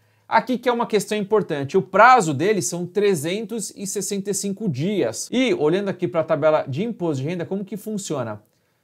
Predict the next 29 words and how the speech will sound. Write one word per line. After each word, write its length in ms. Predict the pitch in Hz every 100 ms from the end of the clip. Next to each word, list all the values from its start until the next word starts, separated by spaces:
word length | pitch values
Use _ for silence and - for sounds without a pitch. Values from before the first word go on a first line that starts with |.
| _
Se 160 | - 226
você 280 | 285 -
resgatar 800 | 196 180 165 151 - 175 113 - -
esse 220 | 135 -
investimento, 400 | 139 131 170 175
então 120 | 185
investimos 440 | 196 180 208 214 180
no 60 |
Banco 240 | 196 196 208
Pan, 200 | 156 131
se 40 |
você 260 | 160 269 254
resgatar 560 | 190 180 165 151 156
em 60 | 143
até 260 | 139 180
seis 260 | 185 165 135
meses, 300 | 139 175 175
você 60 | 139
vai 100 | 139
pagar 260 | 143 147
vinte 220 | 147 160
e 40 | 180
dois 220 | 170 160
e 40 |
meio 160 | 165 165
por 140 | 165
cento 220 | 135 165 160
de 80 |
imposto. 520 | 202 196 117 107 120